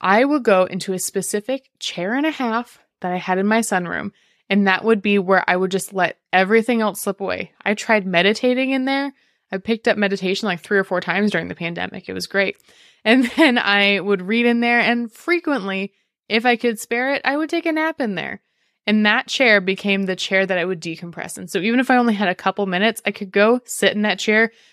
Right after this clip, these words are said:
and just kind of, like, melt the stress away, get back up and carry on with my day. Well, what if we went ahead and made some of these designated spaces that we already have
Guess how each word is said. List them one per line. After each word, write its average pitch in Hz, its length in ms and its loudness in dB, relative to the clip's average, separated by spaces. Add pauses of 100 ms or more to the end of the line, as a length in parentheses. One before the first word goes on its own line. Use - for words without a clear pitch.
and 190 100 -4
just - 120 -4
kind 196 140 -2
of, 185 60 -4
like, 180 180 -2
melt 180 320 -4
the 240 100 0
stress 233 360 -4
away, 240 320 0 (320)
get 214 160 2
back 208 220 2
up 196 160 0
and 190 120 -6
carry 180 220 -2
on 165 160 -4
with 165 160 -12
my 160 120 -4
day. - 280 -8 (1200)
Well, 233 580 4
what 254 240 2
if 370 160 2
we 359 160 4
went 269 220 4
ahead 196 480 0
and 202 280 0
made 233 260 2
some 254 160 0
of 226 60 0
these 208 220 2
designated 190 640 0
spaces 180 400 -4
that 160 140 -6
we - 180 -10
already 175 320 -4
have 165 440 0